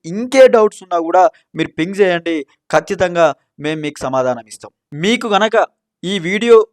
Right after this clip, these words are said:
నచ్చినట్లయితే మరికొన్ని వీడియోలను మీరు చూడండి. వెంటనే ఆలస్యం చేయకుండా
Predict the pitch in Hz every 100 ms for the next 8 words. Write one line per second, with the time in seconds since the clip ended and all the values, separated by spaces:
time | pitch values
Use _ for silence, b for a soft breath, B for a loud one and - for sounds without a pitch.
0 | _ 151 156 202 208 196 175 180 160 -
1 | - 147 202 240 247 233 214 214 208 196
2 | 185 165 - 170 185 175 160 - 156 165
3 | 202 233 233 170 185 208 220 196 180 175
4 | 175 170